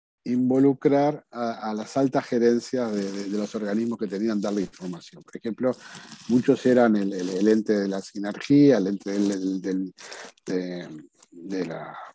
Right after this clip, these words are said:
digamos, del petróleo, naftas y todas esas cosas, el telecomunicaciones, bueno, bancos, etcétera, ¿no? Y traerlos y mostrarles y, y, y, y darles,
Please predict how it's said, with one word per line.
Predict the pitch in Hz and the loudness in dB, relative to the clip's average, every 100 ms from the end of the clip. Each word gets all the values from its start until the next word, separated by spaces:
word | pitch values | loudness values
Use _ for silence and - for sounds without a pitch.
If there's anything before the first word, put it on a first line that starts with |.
| _ | _
digamos, | 92 90 87 90 82 | -14 -8 -6 -6 -8
del | 90 82 | -12 -10
petróleo, | 85 87 117 135 101 85 | -10 -2 4 6 6 4
naftas | 113 127 - - - | 0 0 -2 -12 -12
y | 82 | -12
todas | - 104 | -12 -12
esas | 117 | -8
cosas, | - 147 151 147 143 - | 2 6 6 4 0 0
el | 85 | -8
telecomunicaciones, | 90 87 - 90 92 98 - 139 156 147 127 98 | -6 -6 -6 -6 -6 -8 -4 -2 2 2 0 -2
bueno, | 104 98 - - - | -8 -12 -16 -16 0
bancos, | 123 143 135 110 101 | 4 6 6 4 -4
etcétera, | 98 - 120 - 82 | -6 -6 -8 -8 -10
¿no? | 92 147 - - - - - - - - | -8 -10 -12 -20 -20 -18 -18 -20 -12 0
Y | 139 | 4
traerlos | 165 160 180 226 185 | 6 6 8 8 8
y | 131 | 6
mostrarles | 110 - 127 135 156 180 - | 4 4 6 8 8 6 4
y, | 110 | -4
y, | 98 104 98 110 104 104 107 | -2 -6 -4 -4 -2 -2 -2
y, | 101 | -4
y | |
darles, | 101 110 117 - | -2 2 0 0